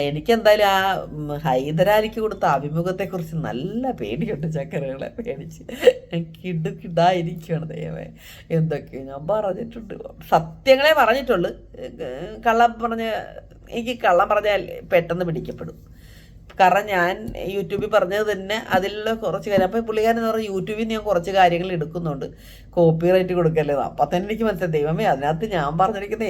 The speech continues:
എന്തെങ്കിലും ഒരു വിടലത്തരം എടുത്തോണ്ട് വന്നിട്ട് അലക്ക് തുടങ്ങും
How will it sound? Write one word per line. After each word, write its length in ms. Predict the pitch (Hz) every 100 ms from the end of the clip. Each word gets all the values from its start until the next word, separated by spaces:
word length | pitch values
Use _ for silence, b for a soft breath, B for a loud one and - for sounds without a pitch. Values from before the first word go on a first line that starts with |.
| 147
എന്തെങ്കിലും 460 | 143 170 180 226 220
ഒരു 100 | -
വിടലത്തരം 480 | 220 202 208 220 233
എടുത്തോണ്ട് 340 | 214 180 214 233 202
വന്നിട്ട് 360 | 170 196 208 170 120
അലക്ക് 460 | 135 156 180 - 262
തുടങ്ങും 440 | 175 160 175 202